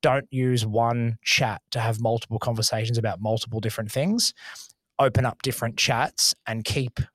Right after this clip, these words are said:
the category. So one I've got for, like, business podcast ideas, where I'll go and talk to it about the Numbers Game podcast, and it knows that Nick and Marty exist. And if I ask it to write a script, i-, it's actually been taught that Nick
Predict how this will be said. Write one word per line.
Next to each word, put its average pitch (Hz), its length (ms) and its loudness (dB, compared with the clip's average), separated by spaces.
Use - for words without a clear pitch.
the 131 80 -2
category. 120 440 0
So 127 160 2
one 127 200 2
I've 120 120 0
got 120 240 -2
for, 113 400 0
like, 113 240 0
business 120 320 -2
podcast 139 600 0
ideas, 98 520 -4
where 131 160 4
I'll 120 140 4
go 123 200 0
and 117 100 -2
talk 117 240 -4
to 127 80 -2
it 113 60 -2
about 107 240 -4
the 120 60 -8
Numbers 113 340 -2
Game 110 220 -2
podcast, 101 500 -2
and 135 100 -2
it 123 120 -4
knows 123 320 0
that - 160 -8
Nick 123 160 -6
and 117 100 -2
Marty 110 300 0
exist. 107 560 -2
And 120 80 -4
if 113 100 -4
I 131 120 0
ask 123 200 0
it 120 100 -8
to 131 100 -4
write 117 180 0
a - 20 -8
script, - 520 0
i-, - 120 -4
it's 143 200 0
actually 139 300 2
been 123 200 -2
taught 131 440 0
that 127 200 -2
Nick 131 460 -4